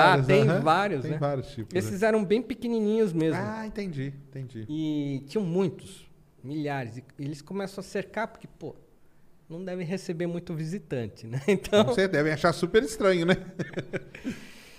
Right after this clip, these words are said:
Speaker 2: E aí a gente chegou na profundidade máxima, e aí, é, de novo, né, o solo já tá muito coberto lá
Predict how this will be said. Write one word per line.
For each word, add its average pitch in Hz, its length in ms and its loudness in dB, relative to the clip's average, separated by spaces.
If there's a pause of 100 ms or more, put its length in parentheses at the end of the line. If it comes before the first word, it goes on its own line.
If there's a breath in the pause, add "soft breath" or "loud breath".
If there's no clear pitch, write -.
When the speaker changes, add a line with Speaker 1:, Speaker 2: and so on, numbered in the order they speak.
(120)
Speaker 2:
E 220 80 4
aí 233 180 4
a 233 60 4
gente 254 300 -4
chegou 262 560 -8 (260)
na 139 180 -8
profundidade 147 800 -8
máxima, 165 460 -8 (580)
e 139 200 -4
aí, 151 500 -2
é, 123 440 -4 (140)
de 131 140 -10
novo, 135 300 -2 (380)
né, 123 300 -10
o 107 80 -16
solo 147 400 -6
já 143 120 -6
tá 143 140 -10
muito 135 400 -8
coberto 143 560 -6
lá 127 280 -8